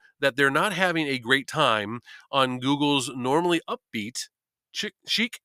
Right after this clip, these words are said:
campus right now. It's very likely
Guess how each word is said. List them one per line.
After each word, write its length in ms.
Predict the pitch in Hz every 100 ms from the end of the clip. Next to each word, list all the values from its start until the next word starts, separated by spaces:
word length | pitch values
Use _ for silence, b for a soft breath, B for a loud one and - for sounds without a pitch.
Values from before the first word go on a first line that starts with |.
| -
campus 600 | - 180 180 113 110 - B B B
right 260 | 120 131 139 - _ -
now. 460 | 120 117 95 76 - _ B B B -
It's 200 | 151 - - _
very 640 | 127 120 101 113 151 208 233
likely 520 | 220 151 - 73 -